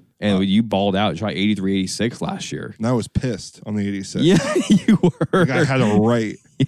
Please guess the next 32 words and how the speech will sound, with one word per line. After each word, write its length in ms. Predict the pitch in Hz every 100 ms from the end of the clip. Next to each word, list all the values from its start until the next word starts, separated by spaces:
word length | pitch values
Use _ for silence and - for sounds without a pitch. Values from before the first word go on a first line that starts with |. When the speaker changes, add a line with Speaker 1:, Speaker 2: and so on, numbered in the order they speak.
| -
Speaker 1:
Yeah. 60 |
Speaker 2:
to 160 | 131 120
be 140 | 117
upset. 580 | 110 104 - 110 101 87 - - _ _ - - _ _ _ _ _ _
Speaker 1:
Yeah, 220 | - 104 92
we 160 | 117
were, 60 | 135
we 160 | 120
were 100 | 165
playing, 320 | 156 117 101 92
Speaker 2:
I 40 |
Speaker 1:
we 220 | 95 107
Speaker 2:
haven't 140 | 107 -
shot 200 | - 110
in 80 | 104
the 160 | 92
eighties 240 | 104 104 -
in 80 | 98
forever, 560 | - 92 104 101 90
it 60 | 101
feels 320 | 82 - -
like. 180 | 57 -
I've 80 | 101
been 220 | 101 98
living 200 | 104 104
on 100 | 101
that, 100 | 95
like, 160 | 104 95
low 300 | - 107 101
Speaker 1:
<sighs> 0 |
Speaker 2:
nineties 480 | 98 110 104 104 -
mark. 220 | 190 -